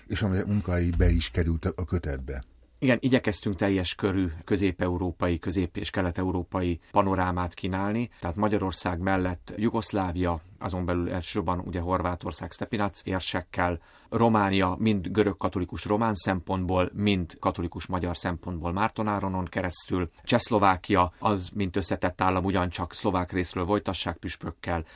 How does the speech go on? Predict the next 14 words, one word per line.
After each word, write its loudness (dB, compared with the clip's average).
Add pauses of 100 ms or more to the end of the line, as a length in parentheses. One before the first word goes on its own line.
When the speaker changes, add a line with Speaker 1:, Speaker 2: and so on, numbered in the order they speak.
Speaker 2:
cseh 0
részről 0
Berán 4
érsekkel, 0 (140)
Lengyelország 4
Visinszkivel, 2 (200)
és -4
egy 0
kicsit 2
tágítva 2
a 2
kört, -2 (120)
lementünk 0
Albániába, 4